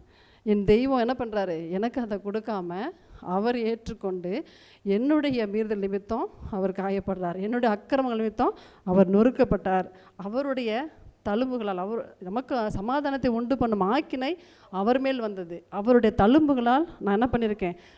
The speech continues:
குணமாயிருக்கேன். இந்த ஒரு நினைப்பு மனசுல இருந்துச்சுன்னா நம்ம வாயில வீணான வார்த்தைகள் வருமா? கேலி பேச்சு வருமா? கிண்டல் பேச்சு வருமா? பசி-, பரிகாசம் வருமானா வராது. எப்படி இருப்போம்?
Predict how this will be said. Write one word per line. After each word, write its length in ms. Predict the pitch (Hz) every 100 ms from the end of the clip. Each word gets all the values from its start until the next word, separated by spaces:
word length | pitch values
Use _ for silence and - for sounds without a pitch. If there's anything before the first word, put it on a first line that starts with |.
| -
குணமாயிருக்கேன். 680 | 202 226 226 208 196 196 180
இந்த 460 | 208 240 294 311 254
ஒரு 240 | 226 208
நினைப்பு 480 | 202 254 311 269 220
மனசுல 280 | 247 247 214
இருந்துச்சுன்னா 520 | 233 247 - 180 202
நம்ம 180 | 226 196
வாயில 560 | 196 214 254 240 202 226
வீணான 340 | 226 240 247
வார்த்தைகள் 380 | 214 208 220 202
வருமா? 460 | 190 185 170 170 175 - _ _ _ -
கேலி 280 | 202 233 233
பேச்சு 280 | 202 190 190
வருமா? 300 | 175 170 185
கிண்டல் 340 | 196 226 226
பேச்சு 260 | 202 202 190
வருமா? 260 | 180 180 175
பசி-, 240 | 202 202 -
பரிகாசம் 460 | 214 233 226 196
வருமானா 360 | 190 196 208 247
வராது. 380 | 190 208 196 180 - - - - _
எப்படி 260 | 220 214 285
இருப்போம்? 440 | 240 226 190 175